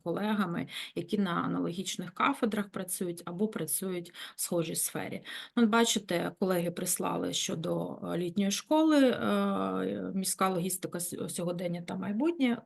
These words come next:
як пропозицію, оскільки я там сама вчилася. На їхніх курсах початково прослухала в рамках проєкту. Ну, тепер от вони нам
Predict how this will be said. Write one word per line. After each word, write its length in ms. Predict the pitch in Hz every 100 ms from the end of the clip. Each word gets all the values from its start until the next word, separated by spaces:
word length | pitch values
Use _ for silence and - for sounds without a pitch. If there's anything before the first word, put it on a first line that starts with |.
| _
як 280 | - 208 220
пропозицію, 680 | 214 175 - 165 170 - 196
оскільки 360 | 190 - 180 185
я 100 | 190
там 180 | 190
сама 300 | 190 247 269
вчилася. 720 | 294 - 247 226 214 - 214 214 - - - - - _ _ -
На 160 | 208
їхніх 460 | 214 208 220 202 202
курсах 340 | 202 - 190
початково 1080 | - 175 - 185 - 190 185 175 175 175 170 -
прослухала 800 | - 170 170 - 175 165 175 175
в 60 | 170
рамках 360 | 175 170 180
проєкту. 500 | - 196 185 175 -
Ну, 160 | 240 285
тепер 380 | 285 175 202 202
от 200 | 175 -
вони 200 | 170 175
нам 240 | 165 165